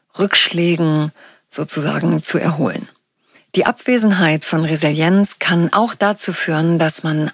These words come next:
aus gemachten Erfahrungen nichts lernt und deshalb dann in der Zukunft ähnliche Probleme nicht effektiv bewältigen kann.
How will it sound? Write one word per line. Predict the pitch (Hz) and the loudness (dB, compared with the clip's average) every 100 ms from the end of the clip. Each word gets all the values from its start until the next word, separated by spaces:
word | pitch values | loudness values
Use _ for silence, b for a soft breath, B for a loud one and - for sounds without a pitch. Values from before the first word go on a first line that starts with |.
| - | -2
aus | 185 165 - | -2 -2 -2
gemachten | 160 180 - - 147 | 0 0 0 -2 -2
Erfahrungen | 160 - 170 202 165 165 | -2 -2 -2 0 0 0
nichts | 170 - - | 0 -2 -2
lernt | 208 165 208 214 - B B B B B - | 0 2 0 -6 -12 B B B B B -4
und | 175 190 | 0 0
deshalb | - 240 - | 0 -2 0
dann | 180 185 185 B B B B - | 0 2 0 B B B B -4
in | 165 | 0
der | 160 | 0
Zukunft | - 262 - 202 302 - - _ _ _ - | 0 -2 0 2 2 -2 -12 _ _ _ 0
ähnliche | 190 226 160 165 | 2 4 2 -2
Probleme | - 147 165 160 170 190 - - | -4 -4 0 2 2 2 -2 -6
nicht | 165 220 180 - - - - _ | 2 2 2 0 -4 -8 -10 _
effektiv | 160 - 151 - - 165 175 - - _ | -8 -4 -4 -4 -2 0 0 -2 -12 _
bewältigen | - 170 170 160 147 143 | -6 0 2 0 -2 -4
kann. | - - | -6 -10